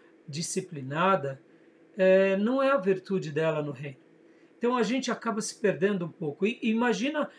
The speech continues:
quando Deus derramar um grande avivamento. E, e assim, nós estaremos estudando no livro, texto, nos finais do, do nosso bloco, que muitos pastores se perderam,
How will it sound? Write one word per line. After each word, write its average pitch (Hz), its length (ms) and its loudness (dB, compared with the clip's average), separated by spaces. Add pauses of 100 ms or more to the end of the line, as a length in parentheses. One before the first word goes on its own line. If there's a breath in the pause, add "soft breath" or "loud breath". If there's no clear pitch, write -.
(220 soft breath)
quando 226 280 0
Deus 208 440 4
derramar 196 480 2
um 196 80 -2
grande 185 380 2
avivamento. 151 560 -4 (480 soft breath)
E, 196 200 0
e 185 120 6
assim, 190 360 2 (100)
nós 180 260 6
estaremos 214 460 4
estudando 156 680 -4
no 139 140 -6
livro, 143 480 -4 (140)
texto, 180 380 -2
nos 160 200 -8
finais 185 320 2
do, 156 260 -10
do 147 160 -6
nosso 147 300 -4
bloco, 160 440 0 (840 soft breath)
que 190 160 -4
muitos 247 560 0
pastores 196 1000 -2
se - 280 -6
perderam, 214 600 2